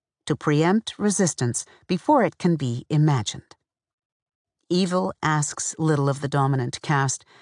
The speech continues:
other than to sit back and do nothing. All that it needs from bystanders is their silent complicity in the evil committed on their behalf. Though a caste system will protect and perhaps even reward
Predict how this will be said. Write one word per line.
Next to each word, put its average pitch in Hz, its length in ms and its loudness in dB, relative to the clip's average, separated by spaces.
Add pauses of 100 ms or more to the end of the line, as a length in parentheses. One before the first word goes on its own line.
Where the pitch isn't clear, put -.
(140)
other 220 200 4
than 202 160 2
to 214 120 -4
sit - 320 -2
back 185 340 2
and 143 180 2
do 131 140 -2
nothing. 127 480 -2 (880)
All 202 240 4
that 277 120 2
it - 160 -2
needs 202 560 2
from 190 260 0
bystanders 139 800 2 (360)
is 175 100 -4
their 180 140 0
silent 220 560 2
complicity 170 680 0 (240)
in 175 120 4
the 170 220 2
evil 220 460 0
committed 214 380 4
on 185 160 4
their 170 180 2
behalf. 175 540 2 (880)
Though 220 220 4
a 220 60 -2
caste - 420 0
system 190 400 0
will 185 160 2
protect - 640 -2 (260)
and 294 180 4
perhaps 196 680 0
even 160 380 2
reward 147 600 0